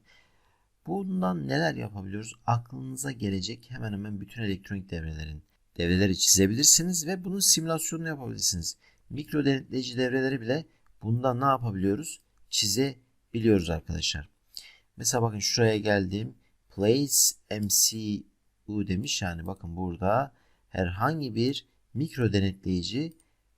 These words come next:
de ekleyebiliyorum arkadaşlar. Bu da çok güzel bir özellik. Şimdi bunu nasıl indiriyoruz? Buraya yazıyorum arkadaşlar.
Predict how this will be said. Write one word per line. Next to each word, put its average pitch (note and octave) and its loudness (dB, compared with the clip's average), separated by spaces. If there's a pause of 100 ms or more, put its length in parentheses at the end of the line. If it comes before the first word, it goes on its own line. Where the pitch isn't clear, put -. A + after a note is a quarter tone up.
(140)
de - 2 (100)
ekleyebiliyorum F#2 -4
arkadaşlar. F#2 -10
Bu G2 -8
da G#2+ -12
çok G2 -10
güzel A2+ -2
bir D3 0 (380)
özellik. E2+ 0 (800)
Şimdi A3+ -6
bunu F#3+ -4
nasıl E3+ 6
indiriyoruz? F2+ -2 (240)
Buraya C3+ 8
yazıyorum A2+ 6
arkadaşlar. A#2+ 0